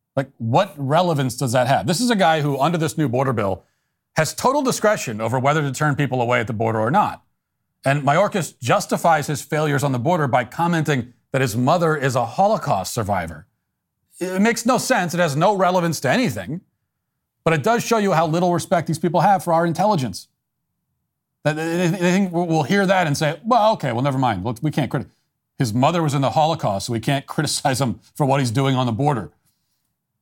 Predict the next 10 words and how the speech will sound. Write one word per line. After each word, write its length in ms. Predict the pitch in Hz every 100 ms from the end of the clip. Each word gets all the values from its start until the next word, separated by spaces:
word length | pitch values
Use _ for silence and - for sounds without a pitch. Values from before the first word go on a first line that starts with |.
| -
All 100 | 214
right, 260 | 185 180 143 _ _ -
I'll 140 | 160
buy 220 | 147 131
that, 360 | 127 135 151 - _ _ _ -
he 100 | 123
expects 360 | 113 139 123
us 120 | 127 110
to 80 | 113
say. 360 | 120 113 143